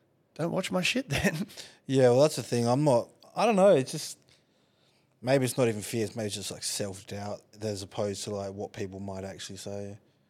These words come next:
Speaker 1: Oh, they'll say, they'll say
Speaker 2: Yeah.
Speaker 1: shit.
Speaker 2: Oh, yeah, I know. People, like,
Speaker 1: You
Speaker 2: say
Speaker 1: gotta
Speaker 2: things
Speaker 1: get ready
Speaker 2: anyway.
Speaker 1: for it.
Speaker 2: Oh, I could say something right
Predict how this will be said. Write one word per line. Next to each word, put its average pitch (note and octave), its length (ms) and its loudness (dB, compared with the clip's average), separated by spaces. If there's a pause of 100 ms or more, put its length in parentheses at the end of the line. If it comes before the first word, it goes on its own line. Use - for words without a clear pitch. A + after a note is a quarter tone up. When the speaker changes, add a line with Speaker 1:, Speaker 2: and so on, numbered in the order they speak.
(240)
Speaker 1:
Oh, F3 140 8
they'll F3 140 8
say, D#3+ 360 4
they'll G#3 140 6
say E3+ 220 4
Speaker 2:
Yeah. G#2 120 2
Speaker 1:
shit. G2 240 -2
Speaker 2:
Oh, D3 160 8
yeah, C#3+ 280 6
I - 20 6
know. A2 140 2
People, C#3 240 0
like, A2+ 100 2
Speaker 1:
You D#3+ 80 4
Speaker 2:
say F3+ 40 2
Speaker 1:
gotta F3+ 160 8
Speaker 2:
things D#3 100 -2
Speaker 1:
get C#3 160 4
ready E3 180 6
Speaker 2:
anyway. G2+ 140 0
Speaker 1:
for A2+ 220 -2
it. - 120 -10 (260)
Speaker 2:
Oh, A2+ 240 4
I D3 120 4
could E3 180 0
say B2+ 280 6
something A2+ 420 0
right A#2 400 4